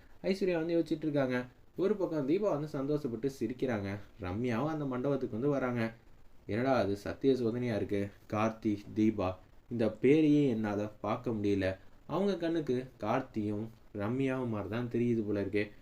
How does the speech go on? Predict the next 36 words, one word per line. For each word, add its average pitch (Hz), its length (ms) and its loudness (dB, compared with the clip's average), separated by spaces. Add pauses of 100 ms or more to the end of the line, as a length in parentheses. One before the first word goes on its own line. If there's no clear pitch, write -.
(180)
பின்னாடியே 226 460 2
வந்து 143 260 2 (160)
நம்ம 131 240 -2
ரமேஷ் 180 360 0
வந்துடுறாங்க. 143 480 0 (400)
"என்ன 160 220 2
டார்லிங், 190 460 2 (160)
எப்படி 151 300 0
இருக்கீங்க? 180 400 2 (680)
நீங்க 151 260 2 (160)
இந்த 123 180 -2
போர்டை 160 260 2
பார்த்து 143 320 0
என்ன 143 220 -2
நினைப்பீங்க 127 420 -2 (160)
நல்லாவே 110 480 2
தெரியும். 113 340 0 (240)
இப்பதான்டா 104 560 -2
எங்க 113 180 0
அப்பாவுக்கு 110 380 -2
வந்து 101 220 -2 (380)
ஜூஸ் 151 320 2
கொடுத்துட்டு 135 400 -2
வந்திருக்கேன். 127 540 0 (380)
திருப்பியும் 220 540 2
இன்னொரு 180 360 4
ஜூஸை 160 300 4
வந்து 156 200 2
ரெடி 147 160 4
பண்ணுங்கிற 151 480 0
மாதிரி 123 240 2
இருக்கேங்கிற 127 540 0
மாதிரி 98 220 0
தான் 117 180 0
யோசிச்சுட்டு 135 420 0
இருக்காங்க." 95 340 -2